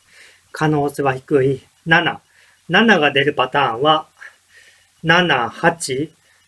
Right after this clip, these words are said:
あと桁違いか。あ、六もそうか。でも、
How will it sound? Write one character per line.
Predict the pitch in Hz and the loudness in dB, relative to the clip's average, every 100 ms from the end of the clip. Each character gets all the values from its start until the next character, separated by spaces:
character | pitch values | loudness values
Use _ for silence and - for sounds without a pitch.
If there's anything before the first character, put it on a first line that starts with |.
| _ _ _ _ _ _ _ | _ _ _ _ _ _ _
あ | 151 143 | -6 -4
と | 147 | -4
桁 | - 170 147 | -4 -4 -2
違 | 147 156 123 110 | -4 -2 -2 -4
い | |
か。 | - - _ _ _ _ _ _ _ _ _ - | -10 -18 _ _ _ _ _ _ _ _ _ -4
あ、 | 131 127 | -2 4
六 | 170 196 214 | 2 4 2
も | 135 | 2
そ | - 120 | -6 -10
う | - | -10
か。 | - - - _ _ _ _ _ - - - - _ | -16 -20 -20 _ _ _ _ _ -20 -20 -20 -20 _
で | 180 | 0
も、 | 156 143 156 | 0 -2 -4